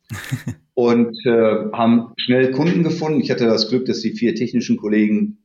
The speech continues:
weit überdurchschnittlich begabt waren, das muss man sagen.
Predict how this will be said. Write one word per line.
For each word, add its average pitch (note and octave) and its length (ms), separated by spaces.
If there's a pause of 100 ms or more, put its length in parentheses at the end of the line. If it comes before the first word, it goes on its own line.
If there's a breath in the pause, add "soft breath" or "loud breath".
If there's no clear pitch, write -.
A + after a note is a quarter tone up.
weit G#2+ 640
überdurchschnittlich A#2 680
begabt F#2+ 420
waren, B2 160
das G#2 160
muss A2+ 140
man F#2+ 160
sagen. G#2 380